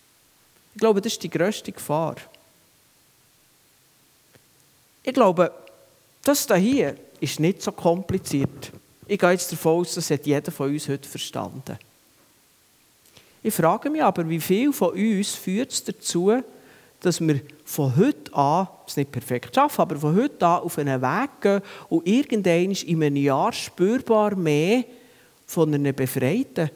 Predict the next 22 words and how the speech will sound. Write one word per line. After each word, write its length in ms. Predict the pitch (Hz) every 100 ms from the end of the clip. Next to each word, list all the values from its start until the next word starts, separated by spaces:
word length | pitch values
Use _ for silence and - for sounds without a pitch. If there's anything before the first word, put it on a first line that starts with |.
| -
Freude 540 | - - 123 156 302 - - - _ _ _ _
prägt 540 | 143 120 165 247 - -
sind 240 | - 330 - - - _
und 180 | 180 175
wir 80 |
uns 200 | 165 -
können 200 | - 131
freuen, 600 | 123 135 131 143 208 320 320 - - - _
auch 440 | 208 240 240 - -
wenn 240 | 151 160
wir 100 | 147 143
nicht 200 | 151 185
gerade 200 | - 226
den 140 | - 202
besten 380 | 170 175 -
Tag 320 | - - 190 -
haben. 160 | 302 - _ _ _ _ _ _ _ _ _
Das 200 | 226 247
ist 120 | 170
meine 200 | 151 135
grosse 420 | 131 120 123 -
Frage. 420 | 117 - 294 -